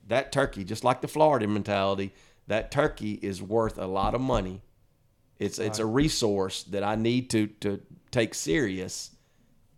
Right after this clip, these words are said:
Speaker 1: And that would encourage that landowner that doesn't care anything about hunting to do a better job in turkey habitat management.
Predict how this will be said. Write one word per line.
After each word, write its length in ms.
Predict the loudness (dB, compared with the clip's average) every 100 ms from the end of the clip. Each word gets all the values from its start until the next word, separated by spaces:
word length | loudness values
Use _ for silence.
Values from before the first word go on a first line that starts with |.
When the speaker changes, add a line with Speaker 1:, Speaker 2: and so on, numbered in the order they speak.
| -6
Speaker 1:
And 180 | -2 2
that 180 | 2 2
would 100 | 0
encourage 460 | -2 0 0 0
that 160 | -4 -2
landowner 460 | -2 0 0 0 0
that 60 |
doesn't 220 | -2 -4 -4
care 160 | -6
anything 380 | -2 0 0 -2
about 260 | -2 -4 2
hunting 420 | 2 2 -4 -10 _ _ _ _ -8
to 100 | 0
do 200 | 2 4
a 40 |
better 220 | 2 -2
job 280 | -2 -4 -4
in 60 | -4
turkey 300 | -4 -4 -6
habitat 440 | -4 -4 -6 -6
management. 420 | -6 -8 -12 -18